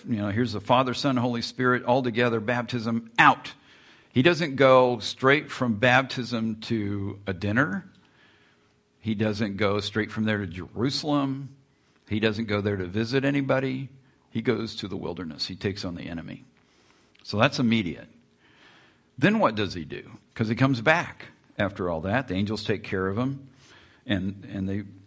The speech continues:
brought some great stuff so he could eat. Uh, news about him spread as far as Syria, and people be-, soon began bringing to him all who were sick.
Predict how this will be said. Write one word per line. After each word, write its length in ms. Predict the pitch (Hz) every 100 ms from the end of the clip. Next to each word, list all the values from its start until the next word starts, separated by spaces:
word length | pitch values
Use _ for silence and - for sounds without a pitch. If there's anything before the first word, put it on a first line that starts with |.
| _ _ -
brought 240 | 107 92
some 440 | - 95 90 - - _ _
great 340 | - 117 120
stuff 720 | - - 104 95 113 - - - _ 165
so 300 | - 107 101
he 180 | 101 101
could 180 | 98 98
eat. 280 | 107 - - - - - _
Uh, 300 | 101 101 104 98 - - - _ _ _ -
news 300 | 120 170 180
about 260 | 147 139
him 180 | 143 131
spread 360 | 117 - 131 139
as 120 | 117
far 320 | - 113 113
as 220 | 101 85
Syria, 640 | - - 127 131 139 131 -
and 240 | 113 95
people 280 | 95 147 147
be-, 240 | 113 92 90 -
soon 320 | - - 156
began 380 | 139 110 107 104
bringing 540 | 107 139 165 151 - -
to 260 | - 180 160
him 320 | 117 90 -
all 260 | 95 107 123
who 140 | 123
were 160 | 123 113
sick. 500 | - - 107 -